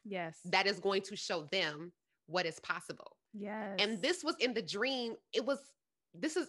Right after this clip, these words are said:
Speaker 2: <sighs> I can't think of the name, Michaela, but when it comes to me, I'm going
Speaker 1: That's
Speaker 2: it, it'll
Speaker 1: okay.
Speaker 2: come.
Speaker 1: That is okay. It'll come.
Speaker 2: But I was getting confirmation after confirmation after confirmation through my dreams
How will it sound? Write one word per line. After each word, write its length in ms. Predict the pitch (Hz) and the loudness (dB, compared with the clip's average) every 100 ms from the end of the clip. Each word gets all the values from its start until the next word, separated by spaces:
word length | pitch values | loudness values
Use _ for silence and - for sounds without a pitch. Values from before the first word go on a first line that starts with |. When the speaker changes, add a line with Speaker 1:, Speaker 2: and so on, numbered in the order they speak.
| - | -4
Speaker 2:
<sighs> 360 | 233 - - | -6 -8 -12
I 60 | 196 | -16
can't 260 | - 247 240 | -8 -8 -4
think 140 | 214 | -4
of 80 | 190 | -2
the 80 | 185 | -2
name, 200 | 180 190 | -2 -2
Michaela, 320 | 202 196 190 | -2 -2 -2
but 120 | 170 | -4
when 100 | 165 | -4
it 60 | 170 | -6
comes 200 | 196 190 | -6 -8
to 80 | 202 | -6
me, 120 | 196 | -6
I'm 160 | - 165 | -6 -6
going 260 | 156 156 165 _ _ _ _ _ _ | -8 -8 -12 _ _ _ _ _ _
Speaker 1:
That's 200 | 196 220 277 | -4 -2 0
Speaker 2:
it, 80 | |
it'll 120 | 247 240 | 2 2
Speaker 1:
okay. 140 | 202 | 0
Speaker 2:
come. 160 | 170 190 | 0 0
Speaker 1:
That 160 | 226 | 2
is 140 | 226 196 | 2 0
okay. 360 | 214 226 175 | 0 2 2
It'll 140 | 214 254 | 2 2
come. 360 | 196 170 190 - - | 0 0 -4 -12 -12
Speaker 2:
But 220 | 190 202 - | 2 4 6
I 120 | 190 | 6
was 160 | 233 202 | 6 2
getting 260 | 165 196 196 | 2 2 0
confirmation 840 | - 185 170 165 175 - 202 208 - 170 | -4 -4 -2 -2 -2 -2 -4 -6 -6 -6
after 180 | - | -4
confirmation 760 | 170 185 170 170 165 175 175 180 - 165 | -2 0 2 2 0 0 -4 -4 -6 -8
after 200 | 165 165 | -6 -8
confirmation 680 | 170 160 165 160 - 156 156 | -8 -6 -2 -4 -4 -10 -6
through 120 | 175 | -4
my 180 | 165 139 | -2 -4
dreams 600 | 127 151 185 147 139 | -4 -4 -2 -2 -4